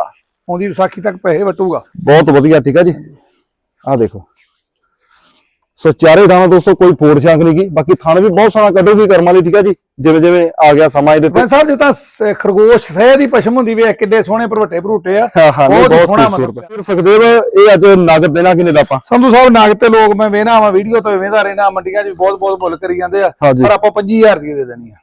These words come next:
Speaker 2: ਪੰਜੀ ਹਜ਼ਾਰ ਦੀ?
Speaker 1: ਇੱਕ ਹਜ਼ਾਰ ਵਿੱਚੋਂ ਛੋੜ ਕਰ ਦੇਣੀ, ਚੌਵੀ ਹਜ਼ਾਰ ਰੁਪਇਆ ਲੈਣਾ।
Speaker 2: ਚੌਵੀ ਹਜ਼ਾਰ।
Speaker 1: ਹਾਂਜੀ।
Speaker 2: ਠੀਕ ਆ ਵੀਰੇ।
Speaker 1: ਹਾਂਜੀ।
Speaker 2: ਲਓ ਵੀ, ਪੰਜੀ ਹਜ਼ਾਰ ਦੋਸਤੋ ਡਿਮਾਂਡ ਵੀਰ ਨੇ ਕੀਤੀ ਹੈ, ਤੇ ਚੌਵੀ ਹਜ਼ਾਰ ਦੀ ਵੱਛੀ ਮਿਲ ਜੂਗੀ। ਨਿਕਲ ਆਉਂਦੀ ਹੈ ਕਿਸੇ ਭਰਾ ਦਾ ਲੱਕ, ਕਿਸਮਤ ਆ,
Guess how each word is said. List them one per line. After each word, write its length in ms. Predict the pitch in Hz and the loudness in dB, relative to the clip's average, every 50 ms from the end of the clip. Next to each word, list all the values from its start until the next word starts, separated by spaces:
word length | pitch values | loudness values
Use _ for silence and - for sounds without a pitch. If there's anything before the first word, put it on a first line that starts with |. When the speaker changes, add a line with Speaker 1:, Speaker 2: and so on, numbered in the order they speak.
| _ - | _ -2
Speaker 2:
ਪੰਜੀ 200 | 170 175 156 180 | 0 2 2 2
ਹਜ਼ਾਰ 300 | 180 170 180 151 123 104 | 4 4 4 4 2 2
ਦੀ? 180 | 95 113 110 - - 220 | -2 -4 -6 -2 -2 -2
Speaker 1:
ਇੱਕ 140 | 226 - 262 | -2 0 0
ਹਜ਼ਾਰ 240 | 247 247 240 220 185 | 2 2 2 2 0
ਵਿੱਚੋਂ 400 | 180 - - 185 180 175 202 269 _ _ _ _ | -4 -6 -6 -6 -6 -6 -10 -14 _ _ _ _
ਛੋੜ 220 | _ - 180 180 170 | _ -4 -4 -4 -2
ਕਰ 160 | 160 185 175 | 0 -2 -2
ਦੇਣੀ, 180 | 165 180 196 190 | -2 -2 -10 -8
ਚੌਵੀ 240 | - 196 185 208 208 | -8 -6 -4 -2 -2
ਹਜ਼ਾਰ 200 | 202 190 175 147 | 0 0 0 -2
ਰੁਪਇਆ 180 | 139 123 127 | -4 -14 -14
ਲੈਣਾ। 240 | 117 113 104 101 - _ _ _ _ _ - | -14 -14 -16 -18 -20 _ _ _ _ _ -2
Speaker 2:
ਚੌਵੀ 240 | 156 156 151 151 160 | 0 2 4 4 4
ਹਜ਼ਾਰ। 260 | 147 135 117 101 95 - _ _ - 139 | 4 4 2 2 -2 -6 _ _ -16 -16
Speaker 1:
ਹਾਂਜੀ। 200 | 139 127 120 117 _ _ _ _ _ _ - - | -16 -16 -16 -20 _ _ _ _ _ _ -12 -4
Speaker 2:
ਠੀਕ 240 | - 170 147 135 | 0 2 2 4
ਆ 40 | 135 | 2
ਵੀਰੇ। 180 | 120 110 110 98 - _ _ _ - | 2 2 0 -2 -4 _ _ _ -18
Speaker 1:
ਹਾਂਜੀ। 200 | 151 135 120 117 110 _ _ _ _ - 127 | -16 -16 -16 -16 -20 _ _ _ _ -4 -2
Speaker 2:
ਲਓ 160 | 135 170 190 | 2 2 4
ਵੀ, 240 | 208 233 240 240 233 | 4 4 4 2 2
ਪੰਜੀ 360 | 202 - - 202 202 190 240 | 0 0 2 2 4 4 4
ਹਜ਼ਾਰ 220 | 240 233 214 196 | 4 4 4 4
ਦੋਸਤੋ 280 | 175 202 190 - - 214 | 4 4 2 4 2 2
ਡਿਮਾਂਡ 360 | 170 170 175 170 165 170 180 | 2 4 4 4 4 4 4
ਵੀਰ 180 | 185 190 196 180 | 4 4 4 4
ਨੇ 120 | 196 208 | 4 2
ਕੀਤੀ 320 | 170 156 185 170 147 196 208 | 2 2 0 0 2 2 2
ਹੈ, 60 | 208 | 4
ਤੇ 220 | 214 190 - 214 | 4 2 2 2
ਚੌਵੀ 200 | 214 214 240 233 | 2 2 4 4
ਹਜ਼ਾਰ 180 | 233 226 196 160 | 4 4 2 2
ਦੀ 120 | 139 185 | 2 2
ਵੱਛੀ 280 | 180 180 156 - 190 190 | 2 2 0 0 -2 0
ਮਿਲ 140 | 180 175 165 | 2 2 2
ਜੂਗੀ। 380 | 151 202 208 190 214 220 214 - _ _ _ _ _ _ - - | 2 2 2 2 2 0 -2 -4 _ _ _ _ _ _ -6 -2
ਨਿਕਲ 380 | 147 156 175 196 180 254 254 | 0 2 2 4 4 4 4
ਆਉਂਦੀ 220 | 247 240 226 240 240 | 4 4 4 4 4
ਹੈ 100 | 240 233 | 4 4
ਕਿਸੇ 260 | 208 220 180 202 214 | 4 2 2 2 2
ਭਰਾ 200 | 190 214 202 180 | 2 4 2 4
ਦਾ 100 | 170 185 180 | 4 4 4
ਲੱਕ, 340 | 175 170 156 196 - - 185 175 - _ _ - | 6 4 4 2 0 0 -2 -2 -2 _ _ -2
ਕਿਸਮਤ 360 | - 156 123 156 170 170 135 | -2 0 2 2 2 2 4
ਆ, 80 | - | 2